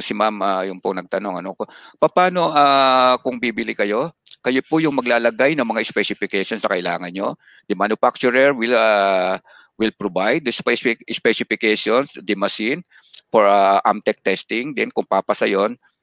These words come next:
yun po yung, ah, it is based on the purchase request, specifications na ginawa nyo. Depende po yan. Or, of course, makikita po, dapat mag, ah, mag, ah, ah, dapat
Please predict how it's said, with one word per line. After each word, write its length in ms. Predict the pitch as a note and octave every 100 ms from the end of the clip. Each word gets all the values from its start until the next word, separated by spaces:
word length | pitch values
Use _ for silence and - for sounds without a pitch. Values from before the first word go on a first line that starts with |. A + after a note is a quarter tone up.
| _ _
yun 240 | A2 B2
po 160 | - D3+
yung, 160 | C3+ A2+
ah, 240 | F2+ - - -
it 160 | C3
is 160 | D3 -
based 640 | F#2+ D3+ D#3+ - - - -
on 240 | B2+ B2
the 240 | B2+ C#3 C#3+ - - -
purchase 400 | A#2 - C3 -
request, 360 | D#3+ C#3+ F3+ G#3 -
specifications 1200 | - A#2+ - - - A2 A2 G#2 G#2 B2+ - - - _
na 160 | A2 G#2+
ginawa 320 | G2+ F#2 E2+
nyo. 240 | E2+ - _
Depende 400 | F2+ - F2 F2+
po 160 | - E2+
yan. 160 | D#2 _ - - - -
Or, 160 | E3 A#3
of 240 | - -
course, 320 | - C3 -
makikita 480 | A#2+ G#2+ G#2+ A2 G#2+
po, 80 | G2+
dapat 400 | A2+ D3 A2+ - _ _ - - -
mag, 160 | A#2 A2+
ah, 1400 | A2+ A2 G#2+ G#2 G2+ G2 G2 F#2 F#2 F2 F2 E2+ F2+ - - _ _ _ _ _ - - -
mag, 220 | A2+ A2
ah, 180 | A2 -
ah, 460 | G#2+ G#2 G2 G2 F#2+
dapat 320 | F#2+ G#2+ C#3+